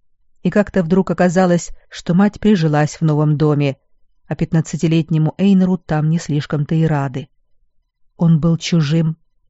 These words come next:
и по имени, и по повадкам, и по крови, как раз начавший кипеть и толкать на глупости за косой взгляд и грязное слово.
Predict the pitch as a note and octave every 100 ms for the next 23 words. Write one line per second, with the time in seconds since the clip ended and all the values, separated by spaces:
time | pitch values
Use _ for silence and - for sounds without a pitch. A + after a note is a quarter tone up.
0 | _ - A3 E3 E3 G3+ G3 F#3+ F#3+ -
1 | _ _ F#3 - - D#3 D#3+ F#3 - F3
2 | E3 - _ _ - E3 D#3+ - D#3+ D3+
3 | C3+ B2+ _ _ _ _ - D3 E3+ A#3
4 | E3 C#3+ - E3 D3+ - D3 C3 D#3 F#3
5 | E3+ _ _ _ _ D3 D3 C#3+ D#3+ D#3+
6 | D#3 D3+ D3 D3+ D3+ - D3+ - _ _
7 | D#3+ - D3+ - D#3 C#3+ C#3 D#3 F#3 D3+
8 | D3 D3+ D3 D3+ D3 - D#3 D3 B2+